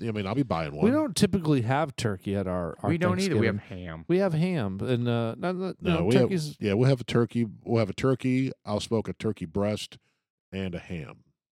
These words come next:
Speaker 2: Yeah.
Speaker 3: We're going down to Houston, so I bet you my father-in-law is gonna buy,
Speaker 2: Tacos?
Speaker 3: buy a, buy a turkey.
Speaker 1: Some barbacoa.
Speaker 2: <laughs>
Speaker 3: No, but that <laughs> sounds wonderful,
Speaker 2: Yeah.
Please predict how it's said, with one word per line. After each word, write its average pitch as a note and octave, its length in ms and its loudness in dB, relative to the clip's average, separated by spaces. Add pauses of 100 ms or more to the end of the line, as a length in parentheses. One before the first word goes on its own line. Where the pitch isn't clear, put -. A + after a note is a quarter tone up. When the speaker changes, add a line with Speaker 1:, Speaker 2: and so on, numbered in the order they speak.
Speaker 2:
Yeah. G#2+ 340 0 (360)
Speaker 3:
We're A#3+ 140 2
going C#4 240 0
down G#3 160 -2
to D3 60 -4
Houston, A#2 400 -4
so C3+ 160 -4
I C#3+ 60 0
bet F3 340 -4
you C3+ 220 -2
my A2 180 -2
father-in-law G#2 680 -2
is F2 120 -10
gonna F#2+ 300 -4
buy, C#3+ 340 2
Speaker 2:
Tacos? D3+ 380 0
Speaker 3:
buy G2 180 2
a, F#2 100 -2 (460)
buy G2 240 -2
a E2+ 80 -8
turkey. F2 380 -14
Speaker 1:
Some F2+ 160 -10
barbacoa. G#2+ 640 -2 (260)
Speaker 2:
<laughs> D3 320 0 (800)
Speaker 3:
No, F#2 600 -6
but - 120 -6
that G2+ 120 -4
<laughs> - 20 -12
sounds E3+ 300 0
wonderful, G2+ 440 -4
Speaker 2:
Yeah. F2+ 80 -2